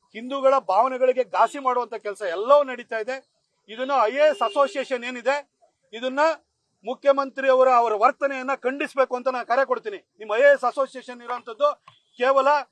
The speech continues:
ನೀವು ಅಲ್ಲಿ ಹೋಗಿ ಲೇಔಟ್ ಮಾಡೋದಕ್ಕೆ ಅಥವಾ ನಿಮಗೇನಾದ್ರೂ ಸೈಟ್‌ಗಳು ಬೇಕು ಇದಕ್ಕೋಸ್ಕರ ನಿಮ್ಮ ಅಸೋಸಿಯೇಷನ್ ಮಾಡಿರೋದಲ್ಲ. ಒಬ್ಬ ಅಧಿಕಾರಿಗೆ ಈ ರೀತಿ ಅವಮಾನ ಮಾಡಿದಾಗ ನೀವು ಅದನ್ನ ಪ್ರೊಟೆಸ್ಟ್ ಮಾಡ್ಬೇಕು, ಅವ್ರನ್ನ ಪ್ರೊಟೆಕ್ಟ್ ಮಾಡ್ಕೊಳ್ಳೋ ಕೆಲಸನೂ ಕೂಡ ನಿಮ್ಮ ಐ ಎ ಎಸ್ ಅಸೋಸಿಯೇಷನ್ ಮಾಡ್ಬೇಕು.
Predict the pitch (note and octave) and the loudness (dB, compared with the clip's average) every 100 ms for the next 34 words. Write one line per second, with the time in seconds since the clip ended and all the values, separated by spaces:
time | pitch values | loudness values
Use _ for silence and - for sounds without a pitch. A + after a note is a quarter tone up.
0 | _ _ _ A#3+ B3+ B3 C4+ C4 C#4 B3 | _ _ _ 0 2 6 4 4 -4 -4
1 | _ - G#3+ D4 C#4 C4 B3+ A#3+ - C#4 | _ -4 6 6 6 -2 -4 -6 -6 -4
2 | B3+ C4 B3+ B3 B3 C#4 C4 C4 B3+ A3 | -4 -2 -4 -4 -6 -6 -6 -6 -6 -6
3 | _ _ - C#4 C#4+ C#4+ C4 C4 C#4 B3+ | _ _ -2 -2 2 0 0 -4 -2 -4
4 | B3+ C4+ C#4 C4 C4 B3 A3 C#4 A#3 B3 | -6 -2 -2 -2 -8 -6 -6 -6 -8 -10
5 | C4 A#3+ A#3+ B3 B3 G3 - _ _ - | -10 -8 -10 -10 -2 -4 -4 _ _ -6
6 | G3+ A3+ C4+ C#4+ C#4 B3+ B3 C#4 D4 - | -2 -2 -2 -2 -2 -2 -2 -4 -4 -10
7 | _ _ A#3+ C#4 A#3 G#3+ D4+ D#4+ D#4 C#4 | _ _ -10 -8 -4 0 0 0 -2 -2
8 | B3+ A#3+ A#3+ D4 - - _ _ - B3 | -4 -4 -4 -2 -4 -10 _ _ -14 -6
9 | C#4 B3+ B3+ C#4+ D4 A#3 A#3+ D#4 C#4 C4+ | -4 -4 -4 -4 -2 -2 -2 -4 -4 -4
10 | C4+ C#4 C4+ B3 A#3 B3+ C#4+ C#4+ C4+ C4+ | -2 0 0 -2 -6 -4 -4 -8 -8 -8
11 | C4 B3+ A#3 B3 A#3 B3+ D4+ - _ A3+ | -8 -12 -14 -16 -2 0 0 -6 _ -8
12 | A3 C#4+ D4 B3 A#3+ B3 B3 B3 A#3 A#3+ | -4 -2 -2 -6 -12 -14 -16 -18 -8 -6
13 | C4 A3+ - - | -6 -10 -12 -12